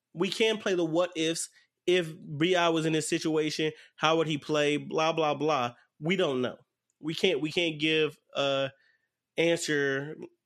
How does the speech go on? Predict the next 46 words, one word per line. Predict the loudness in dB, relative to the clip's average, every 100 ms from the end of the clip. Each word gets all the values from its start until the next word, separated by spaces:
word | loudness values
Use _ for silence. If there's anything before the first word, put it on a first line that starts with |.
| -4
Uh, | -2
we | 0
can't | 0 0 0
give | 0 2
a | 0
definite | 0 -2 -2 -2 -4 -4
answer. | -4 -4 -8 -10
We | -4
can't, | -2 0
like, | -2 -4
so | -6 -2 0 0 -4 -8 _ _ _ _ _ _ -6
it's | -4 0
just, | 0 0 -2
that's | -2 -2
just | 0
how | 0
I'm | 0 -2
grading, | 0 2 2 0 0
and | -2
I'm | -2
saying | -2 -2 -2 -4 -6
B | -2 0
I, | 2 2 0 -4 -12 _ _ _ -14 0
Jaylen | 2 2 2
Brown | 2 2
played | 2 2 2
better | 2
as | 2 2
a | 0
number | 0 0
two | 0 0 0 -2 -6 -2
than | -2 0
B | 0 0
I. | -2 -8 -12 _ _ _
And | 2 4 2 2
with | 0 0 0
Embiid, | 0 2 0 0 -2 -4 -12 -20 _ _ 0
I | 2
will | 4 2
take | 2 0 0
the |
better | 2 2 4
defender | 2 0 2 4 6 4
and | 4 2
shooter | 0 0 0 0
alongside | 2 2 2 2 0 0 0 2 2 0